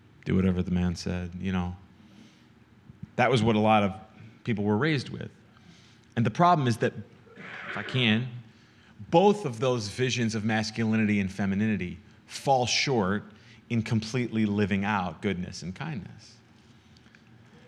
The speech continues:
Uh, the simpler one is to see the masculine. If you were raised in that way,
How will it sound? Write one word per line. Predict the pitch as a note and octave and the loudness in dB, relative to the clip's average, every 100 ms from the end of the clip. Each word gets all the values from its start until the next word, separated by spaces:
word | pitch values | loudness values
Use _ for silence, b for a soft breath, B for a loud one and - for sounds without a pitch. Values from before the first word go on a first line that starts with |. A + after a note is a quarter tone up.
| - | -20
Uh, | - - | -14 -4
the | G#2+ | 2
simpler | A2+ D#3 A#2+ A2+ G#2+ | 6 6 6 6 6
one | G2+ G2+ | 6 4
is | G2+ | 2
to | - | -2
see | - A2 G2+ | -2 2 2
the | F#2+ | 2
masculine. | G2+ A#2+ - A2 G2+ G#2 F#2+ F#2+ - - - | 2 2 -2 -2 0 0 0 -6 -20 -20 -20
If | - | 2
you | G3 | 6
were | F3+ | 8
raised | F3+ F#3 | 8 6
in | B2+ | 4
that | G#2+ E2 | 2 4
way, | F#2 A#2+ | 0 0